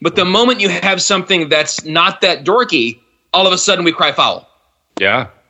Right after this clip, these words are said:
Speaker 1: That,
Speaker 2: No, it's
Speaker 1: I mean,
Speaker 2: fascinating.
Speaker 1: one's okay and one's not. Why? Uh, one's worldly. Uh, sorry, but if you go to Washington, D C,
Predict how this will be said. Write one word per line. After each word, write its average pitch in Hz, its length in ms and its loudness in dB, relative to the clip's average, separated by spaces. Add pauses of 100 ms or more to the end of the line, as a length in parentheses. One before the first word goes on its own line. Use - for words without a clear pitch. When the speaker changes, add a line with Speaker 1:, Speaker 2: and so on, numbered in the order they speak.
(180)
Speaker 1:
That, 220 80 2
Speaker 2:
No, 254 120 2
it's 220 80 0
Speaker 1:
I 233 40 4
mean, 233 100 2
Speaker 2:
fascinating. 92 420 -2 (260)
Speaker 1:
one's 233 240 0
okay 220 280 0
and 196 120 0
one's 196 200 0
not. 220 300 0
Why? 180 320 2
Uh, 156 120 0
one's 180 260 2
worldly. 208 680 0
Uh, 151 340 2
sorry, 240 420 2
but 160 260 0
if 165 100 -6
you 202 60 -4
go 285 100 2
to 233 80 0
Washington, 185 420 0
D 151 120 2
C, 156 500 0